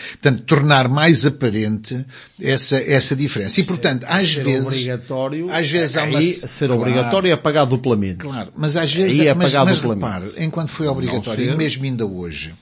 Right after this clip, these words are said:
Speaker 1: a-, apesar de haver para aí algumas pessoas que dizem que são de esquerda, ligadas à, à, à medicina privada, a verdade é que sem este subsistema não havia medicina privada no nosso país, por, ponto final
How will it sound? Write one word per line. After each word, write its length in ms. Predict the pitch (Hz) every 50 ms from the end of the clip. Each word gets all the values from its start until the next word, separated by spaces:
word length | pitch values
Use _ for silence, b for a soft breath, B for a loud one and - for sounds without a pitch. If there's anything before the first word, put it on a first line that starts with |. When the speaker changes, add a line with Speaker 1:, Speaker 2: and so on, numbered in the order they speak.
| B B B B B B B
Speaker 1:
a-, 260 | - 113 120 - -
apesar 400 | 135 127 - 113 123 131 120 110
de 100 | 95 113
haver 180 | 110 101 110 104
para 180 | - - 101 95
aí 220 | 104 107 107 104
algumas 400 | 95 90 92 87 98 98 92 87
pessoas 380 | - - - - 104 95 - -
que 100 | - 95
dizem 180 | - - 95
que 80 | 87 -
são 140 | - 95 87
de 80 | 82
esquerda, 500 | - - - 107 104 98 92 82 80 80 80 85
ligadas 520 | 92 92 85 98 95 87 90 85 80 -
à, 260 | 85 76 76 76 76 B B B B B B B B B B B B B B B _ _ -
à, 420 | - - 92 90 85 - - 107
à 40 | 104
medicina 320 | 92 90 - 95 85 82 78
privada, 640 | - 92 87 76 80 76 73 - - 78 78 85 - -
a 80 | - 170
verdade 680 | 139 127 131 127 - 107 90 85 85 76 80 92 92 - -
é 160 | - 120 117
que 140 | 117 - -
sem 460 | - - 139 120 107 95 92 107 107
este 240 | 104 98 - - -
subsistema 800 | - 107 90 - - - - - - 98 92 90 92 92 98 104
não 240 | - 113 117 120 120
havia 200 | 110 113 123 117
medicina 400 | 117 113 107 - 120 110 107 101
privada 480 | - 110 110 107 117 101 92 87 95
no 80 | 92 92
nosso 280 | 95 92 92 92 -
país, 520 | - - 104 92 87 87 85 - - - - _
por, 80 | - 87 87 - -
ponto 340 | - 110 117 117 113 113 -
final 520 | - 139 127 120 123 113 104 95 92 98